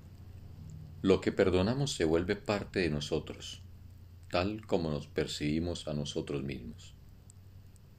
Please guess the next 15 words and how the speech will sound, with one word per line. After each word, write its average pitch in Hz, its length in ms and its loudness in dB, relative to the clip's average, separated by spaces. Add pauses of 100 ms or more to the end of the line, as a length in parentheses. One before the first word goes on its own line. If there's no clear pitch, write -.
(440)
Tal 120 240 2
como 92 240 0
tú 87 160 -2
creaste 82 420 0
a - 60 -4
tu 78 100 -2
Hijo, 87 300 -2 (640)
Él 139 320 2 (600)
encierra 82 680 4
dentro 76 340 0
de 73 160 2
sí - 360 -4
todas 120 300 2
las 110 160 -4
cosas. - 520 -6